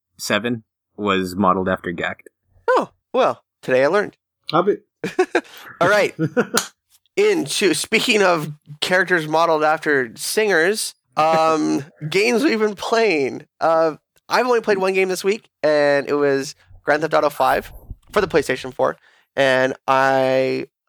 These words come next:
Speaker 2: I know I always say I'm gonna be quick, and I ramble for twenty-five minutes, but I'll be quick. I got it and fired up Grand Theft Auto Online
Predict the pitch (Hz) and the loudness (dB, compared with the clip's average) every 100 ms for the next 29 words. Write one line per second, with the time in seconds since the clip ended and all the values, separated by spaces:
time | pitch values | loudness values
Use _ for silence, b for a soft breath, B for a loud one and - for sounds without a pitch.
0 | - 131 131 147 143 143 143 139 - 143 | -6 -2 0 2 2 2 2 0 0 0
1 | 139 131 - 139 135 131 - 147 151 - | 2 0 -2 -2 -2 -4 -2 -2 -2 -2
2 | 135 135 123 131 131 131 127 127 135 127 | 0 2 2 2 0 0 -4 -6 -4 -2
3 | 131 127 131 - - b b 160 - 160 | -2 0 -2 -4 -12 b b -4 0 -2
4 | 151 - - - b b b _ 151 151 | 0 -2 -2 -10 b b b _ -2 2
5 | 151 143 139 - 139 170 202 226 - _ | 2 2 0 -6 -4 0 2 0 -4 _
6 | - 143 139 135 131 131 131 - 170 165 | -2 2 2 2 2 0 -4 -4 -2 2
7 | 160 151 - 151 156 151 147 - 139 143 | 2 0 -2 -2 -2 0 0 2 0 2
8 | 143 139 | 0 0